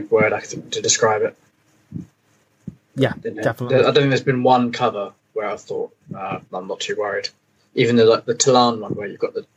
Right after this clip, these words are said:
Speaker 1: you know, it's a, it's a Leman Russ tank on the front, isn't it?
Speaker 2: Yeah, yeah.
Speaker 1: And you just, you, it's,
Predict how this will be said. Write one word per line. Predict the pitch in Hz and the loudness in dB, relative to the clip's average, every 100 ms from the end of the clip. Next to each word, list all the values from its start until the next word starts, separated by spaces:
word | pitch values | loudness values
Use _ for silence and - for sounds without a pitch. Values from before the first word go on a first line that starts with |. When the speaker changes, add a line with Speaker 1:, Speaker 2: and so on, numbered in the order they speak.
| _ - | _ -10
Speaker 1:
you | - | -6
know, | |
it's | 104 - - | -6 -2 0
a, | - - _ _ _ - | -2 -4 _ _ _ -12
it's | - | -4
a | 131 | 2
Leman | 127 123 107 | 4 4 2
Russ | 107 104 - | 0 -2 -2
tank | - 120 104 95 | 0 0 0 -8
on | |
the | 92 | -10
front, | - 95 - | -10 -10 -10
isn't | 104 92 | -12 -14
it? | - _ _ _ - | -18 _ _ _ 0
Speaker 2:
Yeah, | 151 - _ _ | 0 0 _ _
yeah. | 139 113 | -4 -4
Speaker 1:
And | 101 104 | -4 -2
you | |
just, | 107 - | -4 -2
you, | 139 123 | -2 2
it's, | - - | 2 0